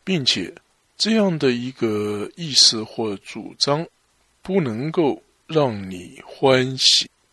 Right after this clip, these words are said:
如果你是正直的话，你可能相信在其他的事情上，借着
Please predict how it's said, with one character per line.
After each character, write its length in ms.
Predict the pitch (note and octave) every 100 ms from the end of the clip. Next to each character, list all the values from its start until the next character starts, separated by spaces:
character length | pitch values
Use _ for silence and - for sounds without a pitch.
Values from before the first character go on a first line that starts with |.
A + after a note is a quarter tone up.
| _ _ _ - E4+
如 320 | B2+ F#3 C#4 -
果 260 | - - - _ _ _
你 340 | - A#2 G#2 G2
是 340 | - - G#3 - _ _
正 640 | - A#3 D3 G#2+ F#2+ E2+
直 260 | F2+ - G2
的 140 | A2
话， 200 | G2+ A2 - - _ _ _ _ _ _ _
你 420 | A#2 B2+ F3 - _ _ _ -
可 260 | - -
能 420 | E2+ E2+ F#2+ A2+ C#3+
相 440 | - - E3 D#3
信 240 | D3+ - C3+ _ _ _ _ _ _
在 440 | - C3 A#2 A2+ - _
其 560 | - - - B2 A#2+ F3
他 320 | - F3 E3+
的 360 | B2+ G#2+ G2+ G2
事 280 | - -
情 340 | C3+ - F#2 G2+
上， 240 | - A#2 - _ _ _ _ _ _
借 320 | - G3 E3+ B2+
着 500 | - A2+ G#2+ G#2+